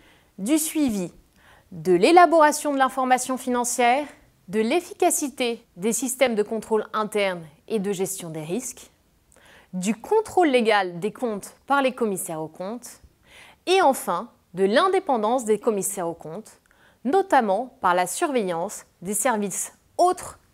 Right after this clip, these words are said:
que la certification des comptes. Le conseil peut aussi lui confier des missions complémentaires, comme la revue des informations prévisionnelles ou non financières. Concrètement, le comité se réunit environ cinq fois par an.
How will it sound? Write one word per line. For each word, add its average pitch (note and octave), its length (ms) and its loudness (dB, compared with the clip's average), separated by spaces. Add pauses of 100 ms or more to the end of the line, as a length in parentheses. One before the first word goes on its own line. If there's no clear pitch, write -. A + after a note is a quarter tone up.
que C4+ 100 -2
la B3 120 4
certification G3+ 720 -6
des E3+ 120 -8
comptes. - 400 -20 (180)
Le G#3+ 140 6
conseil D#4+ 420 2
peut D#4+ 120 -2
aussi C#4+ 320 0
lui D4 120 -2
confier C4+ 380 -4
des B3 100 -2
missions A3+ 320 -2
complémentaires, C4+ 800 -2 (360)
comme F#3 260 2 (180)
la F#3 240 2
revue A#3+ 300 -2
des B3+ 180 -2
informations A3 520 -2
prévisionnelles F3+ 920 -2 (220)
ou C#4 100 -4
non C4+ 160 0
financières. A3 680 -12 (180)
Concrètement, C#4+ 720 0 (300)
le A#3+ 100 0
comité C#4 420 0
se D#4 140 -4
réunit C4 400 2
environ B3+ 360 2
cinq D#4+ 260 -4
fois B3+ 180 4
par E3 240 -2
an. F#3+ 200 -10